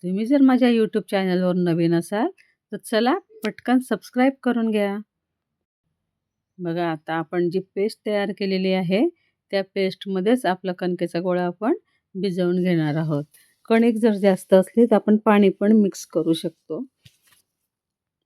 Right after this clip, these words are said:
तुम्हाला माझे व्हिडिओ आवडत असतील तर आम्हाला कमेंटमध्ये पण नक्की कळवत चला. तुमची एक कमेंट आमच्यासाठी लाख मोलाची असते. तुमची कमेंट वाचून आम्हाला आनंद होतो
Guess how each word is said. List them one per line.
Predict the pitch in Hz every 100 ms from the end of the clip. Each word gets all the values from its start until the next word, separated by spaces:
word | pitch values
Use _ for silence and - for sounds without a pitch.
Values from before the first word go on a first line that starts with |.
| _ _ _ _ _ _ _ _ _ _ _ -
तुम्हाला | 220 226 226
माझे | 226 214 214
व्हिडिओ | 214 196 190 202 - - _ 165
आवडत | 160 165 160
असतील | 180 - 220 254 285 _
तर | 196
आम्हाला | 196 214 220 226
कमेंटमध्ये | 202 196 180 185 185 175
पण | 180 208 226
नक्की | 208 - 180
कळवत | 180 165 160 156 -
चला. | 160 151 _ _ _ _ _ _ _ -
तुमची | 190 185 190
एक | 196 -
कमेंट | 196 185 196 220 -
आमच्यासाठी | 180 165 180 180 - 214 202
लाख | 185 180 185
मोलाची | 170 160 151 160 160
असते. | 156 - 156 180 _ _ -
तुमची | 185 165 180
कमेंट | - 175 165 165
वाचून | 160 156 185
आम्हाला | 185 180 175
आनंद | - 165 160 165
होतो | 165 156 165